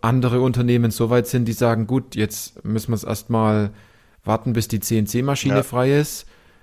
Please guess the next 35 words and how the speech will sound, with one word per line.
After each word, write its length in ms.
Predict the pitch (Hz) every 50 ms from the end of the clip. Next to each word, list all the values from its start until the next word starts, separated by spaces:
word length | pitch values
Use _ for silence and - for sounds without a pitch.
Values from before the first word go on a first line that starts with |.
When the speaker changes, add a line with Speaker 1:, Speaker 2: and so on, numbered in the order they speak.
| _ _ _
Speaker 1:
Und, 420 | - 120 120 120 120 117 107 -
äh, 160 | - 113 113 -
dann 160 | 120 117 120
ist 140 | 117 - 123
wahrscheinlich 320 | 113 - 123 117 113 113
auch 80 | 117 117
noch 160 | 113 107 -
kompliziert 560 | - 120 110 104 113 101 - 123 123 120 123
zu 120 | - 113
fräsen. 480 | 98 - - 107 113 127 135 - 147 127
Das 160 | 110 104 -
Werkzeug 380 | 110 120 131 - - 135 131 127
ist 100 | 131 -
vielleicht 320 | - 131 127 131 127 -
nicht 180 | 131 120 - 131
da. 240 | 127 123 131 135 127
Derjenige 640 | - 113 110 113 120 120 123 120 107 123 117 113
denkt 280 | 104 - 117 117 117 -
sich, 280 | - 120 113 104 - - - - - - - - - - - _ - -
„Gut, 480 | - 123 127 120 123 - - - - - - -
äh, 340 | 110 107 107 104 104 104 104 107 110 -
das 160 | - 98 -
kann 140 | - 120 120
ich 200 | 117 107 95 101 - 104 104 107 110
möglichst 580 | 113 113 117 120 123 120 - 123 107 - - 113
weit 240 | 110 117 123 110 110
auf 200 | 113 110 - -
die 100 | - 98
Bank, 320 | 110 113 120 139 139 -
auf 140 | - 107 -
die 80 | -
Speaker 2:
Ja. 60 | 110 107
Speaker 1:
lange 180 | 113 113 113
Bank 280 | 101 113 113 135 135 -
schieben.“ 400 | - 139 139 143 139 147 151